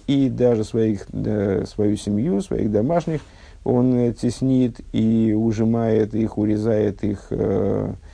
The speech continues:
обеспечение их нужд. Э, гамбы и хрейхер даже в том, что им, им действительно необходимо. «Вы им немца ашер найса из довар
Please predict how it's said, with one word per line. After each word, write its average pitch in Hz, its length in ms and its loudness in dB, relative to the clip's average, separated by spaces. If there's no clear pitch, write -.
обеспечение 110 800 0
их 117 120 -4
нужд. 113 340 0
Э, 107 240 0
гамбы 120 500 0
и - 20 -2
хрейхер 131 380 0
даже 117 260 0
в 98 60 -8
том, 110 180 -2
что 110 140 -4
им, 104 240 0
им 107 240 0
действительно 151 480 -2
необходимо. 117 640 -4
«Вы 160 220 0
им 165 160 -2
немца 165 380 0
ашер 143 260 -2
найса 147 400 -4
из 135 180 -2
довар 131 400 -2